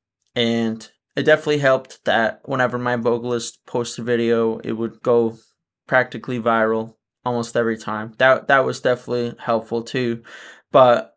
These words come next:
it, you know, to sustain it, um, it helped to kind of have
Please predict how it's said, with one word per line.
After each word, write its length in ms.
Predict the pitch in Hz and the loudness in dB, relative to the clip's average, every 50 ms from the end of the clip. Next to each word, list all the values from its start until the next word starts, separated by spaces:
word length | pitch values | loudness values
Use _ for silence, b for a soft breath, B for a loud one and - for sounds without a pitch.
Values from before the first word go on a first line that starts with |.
| _ _ _ _ _ _ _ _ _ _ _ _ | _ _ _ _ _ _ _ _ _ _ _ _
it, 380 | - 143 131 127 - - - _ _ _ _ _ _ | -2 0 0 0 -2 -4 -10 _ _ _ _ _ _
you 140 | - 180 185 | -2 0 2
know, 140 | 160 135 123 | 2 2 0
to 180 | - - 135 | 0 -4 -4
sustain 640 | 131 - - 117 - - - - 131 135 143 147 143 | -4 -4 -6 -6 -6 -6 -2 -2 -2 0 0 -2 -2
it, 260 | 131 120 - - _ _ _ _ | -2 -4 -6 -10 _ _ _ _
um, 580 | - 123 120 113 113 110 113 113 113 113 - - _ | -4 -2 0 2 2 0 0 -2 -4 -6 -10 -12 _
it 300 | - 131 127 120 - _ _ _ - | -4 -4 -4 -4 -6 _ _ _ -16
helped 480 | - - - 131 131 131 - - - - - | -10 -2 0 0 0 0 -4 -12 -10 -10 -8
to 120 | - 139 120 | -8 -8 -8
kind 280 | - - 135 127 120 | -6 -4 -4 -4 -4
of 100 | 120 113 | -4 -8
have 560 | - - 120 113 113 117 117 113 113 113 - | -4 -2 -2 0 0 0 -2 -2 -4 -8 -14